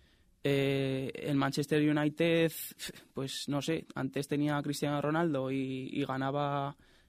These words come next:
y ganaba sus, sus Copas de Europa, y ahora la verdad es que si llegan el Barça y el Madrid, o el Barça como con, con Cesc Fábregas, le quita a los mejores jugadores, a los mejores jugadores de la,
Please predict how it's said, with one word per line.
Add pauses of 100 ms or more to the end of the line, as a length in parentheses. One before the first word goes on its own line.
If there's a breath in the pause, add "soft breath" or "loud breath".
y
ganaba
sus, (140)
sus
Copas
de
Europa,
y
ahora
la
verdad
es
que (340 soft breath)
si
llegan
el
Barça
y
el
Madrid,
o
el
Barça
como (280)
con, (120)
con
Cesc
Fábregas, (500 soft breath)
le
quita
a
los
mejores
jugadores, (160)
a
los
mejores
jugadores
de
la,